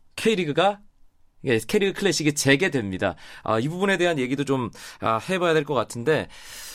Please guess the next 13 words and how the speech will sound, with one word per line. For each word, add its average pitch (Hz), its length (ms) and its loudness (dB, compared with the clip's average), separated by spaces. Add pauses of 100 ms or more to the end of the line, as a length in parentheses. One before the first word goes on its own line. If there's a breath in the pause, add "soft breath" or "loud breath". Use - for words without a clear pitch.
(180 loud breath)
사실 190 420 0
한참 262 300 2
동안 254 240 2
K리그 247 300 0
클래식을, 220 800 2
어, 117 260 -4
놓고 156 280 4
있었는데 120 760 2 (140 soft breath)
순위 269 280 2
경쟁이 240 480 4
참 247 160 -2
흥미롭잖아요. 202 760 2
어, 101 260 -2